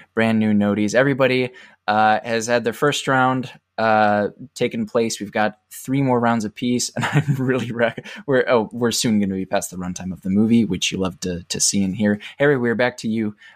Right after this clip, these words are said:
Um, you tell me if this pairing is true or false. Steven Spielberg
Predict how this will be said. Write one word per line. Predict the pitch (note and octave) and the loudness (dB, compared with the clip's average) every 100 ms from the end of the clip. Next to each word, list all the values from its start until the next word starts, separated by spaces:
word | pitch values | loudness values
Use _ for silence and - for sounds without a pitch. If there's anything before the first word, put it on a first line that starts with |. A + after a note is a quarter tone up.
| _ | _
Um, | G#2 G2+ G2 G2 | -2 0 0 0
you | C3 | -2
tell | - A#2+ | 0 0
me | G#2+ | 0
if | - | 0
this | G#2+ - | -2 -2
pairing | - G#2 F#2+ F2+ A2+ - | 0 0 0 -4 -8 -10
is | G2 - | -8 -4
true | - | -2
or | F#2+ | -2
false. | D#2 F#2 F2 | -2 -4 -2
Steven | - G3 G#3 | 0 2 2
Spielberg | - F3+ D#3 F#2+ F2 | 4 4 2 0 -6